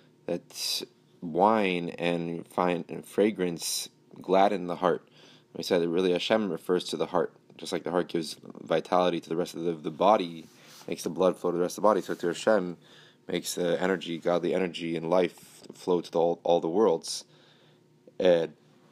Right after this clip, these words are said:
the, the idea of Yismach Leiv,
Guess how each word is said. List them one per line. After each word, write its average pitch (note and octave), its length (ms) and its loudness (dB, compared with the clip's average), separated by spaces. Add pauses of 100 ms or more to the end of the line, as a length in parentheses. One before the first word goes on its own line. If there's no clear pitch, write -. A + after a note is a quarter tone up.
(1120)
the, - 140 4
the G#2+ 180 4
idea G#2+ 240 4
of G2+ 220 2
Yismach A2 520 2
Leiv, G2 520 4